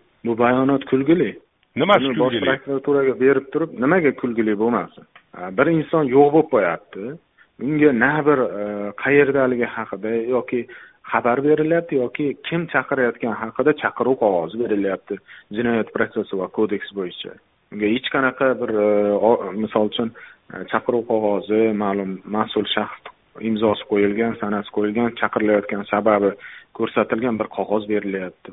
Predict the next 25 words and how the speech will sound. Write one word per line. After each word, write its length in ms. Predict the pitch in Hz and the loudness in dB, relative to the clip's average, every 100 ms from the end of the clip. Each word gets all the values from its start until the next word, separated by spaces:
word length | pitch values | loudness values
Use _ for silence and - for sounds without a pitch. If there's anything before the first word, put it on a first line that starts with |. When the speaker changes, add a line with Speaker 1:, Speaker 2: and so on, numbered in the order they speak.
| - | -2
Speaker 1:
Olib 220 | 117 - | -2 -2
ketilyapti. 720 | 135 - 131 135 135 135 - 175 170 - - _ - - | -2 2 6 8 6 2 -6 -6 -6 -18 -20 _ -16 -10
Olib 260 | - 104 | -4 -2
ketilgandan 680 | - 131 127 117 123 127 131 | 2 4 4 2 2 2 0
keyin 340 | 127 - 135 139 147 | 0 0 2 2 0
ham 360 | - 104 104 | 0 -2 0
bir 120 | 110 127 | -2 0
necha 300 | 135 127 127 | 0 0 0
kun 220 | 139 135 | -2 -4
xabar 340 | - 104 120 | -2 2 2
berilmayapti. 880 | 113 117 127 127 117 113 107 - 101 98 - - - | 2 2 2 2 0 -2 -4 -6 -8 -8 -14 -20 -18
Jamoatchilik 840 | 101 107 117 127 127 123 131 139 139 | -6 -2 0 2 0 -2 0 0 0
ha-, 260 | - - | -4 -4
e, 100 | 113 107 107 104 104 104 104 104 - | -4 -4 -2 0 0 -2 -4 -6 -10
nima, 300 | 113 117 120 | -4 0 0
to'lqini 500 | - 139 135 139 131 | 4 6 6 2 0
paydo 320 | - 127 127 | 2 2 4
bo'lib, 280 | 120 131 135 - - - _ | 6 6 4 0 -20 -20 _
talab 320 | - 120 123 | -2 0 0
qilib, 280 | - 131 135 | -2 -6 -6
"Qayerda 560 | - - 143 147 147 156 | -6 -4 -2 0 2 4
u?" 220 | 151 139 | 4 4
degandan 540 | 127 120 131 131 135 131 | 2 4 4 6 4 2
keyin, 380 | - 135 151 143 - - - _ | 2 4 4 2 -4 -20 -20 _
e, 80 | - | -8